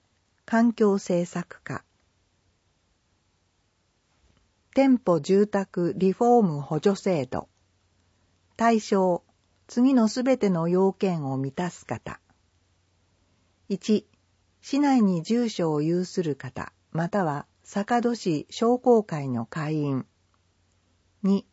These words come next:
補助対象となる建築物の所有者、または自ら営む店舗、自ら居住する住宅として借り受けている方。三、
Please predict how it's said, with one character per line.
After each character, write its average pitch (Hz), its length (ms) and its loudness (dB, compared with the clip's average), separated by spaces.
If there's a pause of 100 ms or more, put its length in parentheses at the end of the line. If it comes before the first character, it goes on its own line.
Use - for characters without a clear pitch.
(840)
補 208 140 0
助 247 160 4
対 269 240 0
象 185 240 0
と 156 160 -4
な 147 160 -4
る 135 220 -6 (500)
建 233 280 2
築 - 280 -2
物 180 280 -2
の 139 140 -2
所 180 220 -2
有 196 220 4
者、 - 300 -10 (480)
ま 196 120 -2
た 214 140 0
は 147 200 -2 (360)
自 262 280 0
ら 175 280 0
営 151 180 0
む 185 420 2
店 151 380 -4
舗、 - 160 -8 (520)
自 240 220 4
ら 143 300 0
居 147 220 -4
住 202 260 0
す 202 140 -8
る 190 160 0
住 196 240 -4
宅 208 260 -4
と 196 140 -2
し - 140 -10
て 185 220 -4 (460)
借 180 280 0
り 202 60 -2
受 190 260 0
け - 40 -20
て 135 80 -8
い 117 140 -8
る - 100 -12
方。 - 340 -14 (1080)
三、 180 420 -2